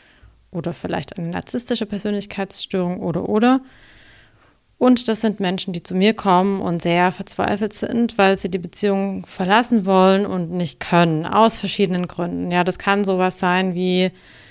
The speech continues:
ich hab noch starke Gefühle und ich glaube, ich liebe die Person, aber das tut mir einfach nicht gut. Oder ich kann nicht gehen, weil mir vielleicht sonst was angedroht wird.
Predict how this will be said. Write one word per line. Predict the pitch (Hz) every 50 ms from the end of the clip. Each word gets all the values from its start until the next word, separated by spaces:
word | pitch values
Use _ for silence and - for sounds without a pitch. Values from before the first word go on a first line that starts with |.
| - _ _
ich | - -
hab | 202 196 196 208
noch | 202 185 -
starke | - - 208 196 190 180 190 170
Gefühle | 175 180 - - 240 247 247 240 240 233 226 220 214 202
und | 190 190 190 180 -
ich | 196 180 - - -
glaube, | - - 190 175 170 175 175 175
ich | 180 - - 220
liebe | 240 254 254 247
die | 208 220
Person, | 214 - 214 214 202 202 190 190 185 185 190 196 190 196 196 190
aber | - - 185 175 175 180 185 180 180 180 180
das | 175 180 -
tut | - - 190 180 -
mir | 190 185
einfach | 185 185 - 190 196
nicht | 196 190 180 - _
gut. | - 220 240 240 240 240 240 240 - - - - - - - - - _ _ _ _ -
Oder | 208 202 196 202 196 202 208
ich | 196 - -
kann | - 196 196 196 196
nicht | 190 185 185 - - -
gehen, | 202 214 214 208 202 202 202 196 196 196 175
weil | 165 165 170 185 190 185 180 180 185 190 185 185
mir | 185 180 185 185 180
vielleicht | - - 190 190 180 185 190 185 - 185 - - - _ _ _ -
sonst | - 196 190 185 - - -
was | 190 180 -
angedroht | - - 208 220 233 220 208 208 - - - - 185 185 190 196 190 -
wird. | 180 175 175 175 180 180 175 175 175 175 - - -